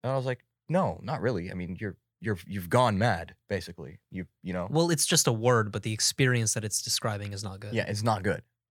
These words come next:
Speaker 1: in that context. And then, uh, and he was like, "Why do you say it's, uh, it's negative?" And I said, "Well, because in most cases, when you go crazy, that's not really a positive thing, you know?"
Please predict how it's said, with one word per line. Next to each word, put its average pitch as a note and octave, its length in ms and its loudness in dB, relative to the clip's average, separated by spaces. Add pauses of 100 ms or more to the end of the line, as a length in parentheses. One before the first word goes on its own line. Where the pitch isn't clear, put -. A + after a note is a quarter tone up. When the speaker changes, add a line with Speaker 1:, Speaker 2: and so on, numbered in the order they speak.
(140)
Speaker 1:
in F#2+ 120 -2
that F#2 140 2
context. - 460 -6 (920)
And G#2 140 0
then, G#2 120 2
uh, A2 180 -2
and A2+ 140 2
he B2 80 4
was A#2+ 80 2
like, A2+ 120 2
"Why A2 140 4
do B2 60 0
you A#2 60 -2
say A#2 280 0
it's, - 220 -4
uh, G2+ 140 -2
it's - 160 -8
negative?" G2+ 320 -2 (420)
And G2 100 -6
I G2 60 -6
said, G2+ 340 -6
"Well, G2+ 260 -2
because A2 280 -8
in G#2+ 100 -4
most A#2 220 -2
cases, A2 400 -6
when F#2+ 160 -6
you F2+ 240 -6
go G2+ 180 2
crazy, F#2 640 -2 (720)
that's G#2 140 -10
not A2+ 100 4
really G2+ 200 2
a E2+ 40 -4
positive F2 400 -2
thing, F2 300 -8
you F2+ 100 -10
know?" G2 160 -6